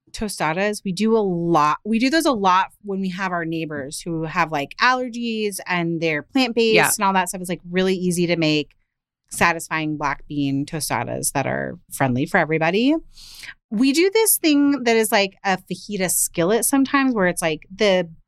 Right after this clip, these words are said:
Speaker 1: black beans, peppers, onions, and, like, taco seasoning and just, like, cook all that in the skillet and then put cheese on top, and people can eat it with tortilla chips or in flour tortillas.
Speaker 2: Yum. Sounds delicious.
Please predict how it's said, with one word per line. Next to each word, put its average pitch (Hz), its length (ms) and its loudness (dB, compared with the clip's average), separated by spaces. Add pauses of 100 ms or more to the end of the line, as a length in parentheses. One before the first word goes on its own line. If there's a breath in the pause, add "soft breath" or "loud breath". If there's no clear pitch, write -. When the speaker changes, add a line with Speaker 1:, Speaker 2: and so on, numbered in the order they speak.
Speaker 1:
black 196 340 2
beans, 180 600 -2
peppers, 190 480 -2
onions, 175 460 2
and, 165 100 -2
like, 156 160 -2
taco 185 380 -2
seasoning 254 800 2 (440 loud breath)
and 196 320 2
just, 185 160 -2
like, 185 160 -2
cook 214 200 -4
all 190 180 2
that 170 320 0
in 208 160 -4
the 220 100 -4
skillet 185 580 0
and 180 140 0
then 170 120 0
put 190 200 -6
cheese 185 280 0
on 190 140 2
top, 196 440 0
and 180 160 -4
people 190 240 -6
can 196 200 -8
eat 185 220 -4
it 170 260 2 (380 soft breath)
with 185 200 2
tortilla 180 480 0
chips 160 420 -4
or 160 200 -2
in 147 560 2
flour 139 300 -2
tortillas. 170 840 2
Speaker 2:
Yum. - 60 -14 (180)
Sounds 170 300 -6
delicious. 175 520 -6